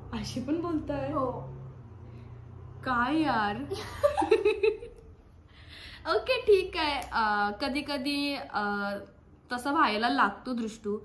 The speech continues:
Speaker 1: कारण की सग-, सर्वांनाच reply दि-, द्यायला possible होते, सर्वांनाच photo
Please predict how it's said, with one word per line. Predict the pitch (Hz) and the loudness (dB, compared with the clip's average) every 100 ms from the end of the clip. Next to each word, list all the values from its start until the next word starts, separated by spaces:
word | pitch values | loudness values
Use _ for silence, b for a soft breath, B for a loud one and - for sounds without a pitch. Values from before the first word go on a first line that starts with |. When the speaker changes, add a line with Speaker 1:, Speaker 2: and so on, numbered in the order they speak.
| B B B - | B B B -2
Speaker 1:
कारण | 240 247 269 | -2 0 -4
की | 269 269 277 269 | -4 -4 -4 -4
सग-, | 277 285 233 | -4 -4 -4
सर्वांनाच | - 302 269 269 277 311 330 | 0 0 4 2 2 0 2
reply | 269 233 262 247 | 0 0 0 0
दि-, | 262 269 262 208 | 0 -2 -4 -2
द्यायला | 226 214 214 | -2 0 -2
possible | 226 233 233 233 269 | -2 -4 -2 -2 0
होते, | 240 - 202 | -2 -2 -4
सर्वांनाच | 202 233 220 226 262 - | -2 -2 -2 -2 -4 -2
photo | 240 220 233 | -4 -2 -2